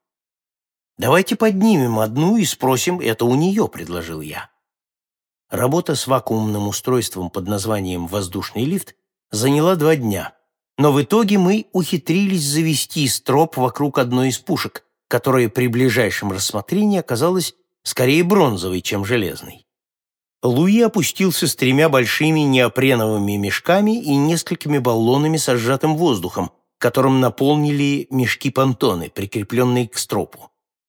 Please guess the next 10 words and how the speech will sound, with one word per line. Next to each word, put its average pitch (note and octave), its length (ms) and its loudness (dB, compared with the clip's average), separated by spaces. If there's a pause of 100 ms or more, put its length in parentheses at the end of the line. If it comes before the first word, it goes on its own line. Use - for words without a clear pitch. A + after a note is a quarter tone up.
(880)
Резким E3+ 480 2
толчком F3+ 540 2 (280)
пушка F3+ 320 2
оторвалась C#3 640 2
от F#2+ 140 -6
грунта G#3 500 2
и F#3+ 260 -4
всплыла C3 600 0
к - 120 -16
поверхности. - 880 -6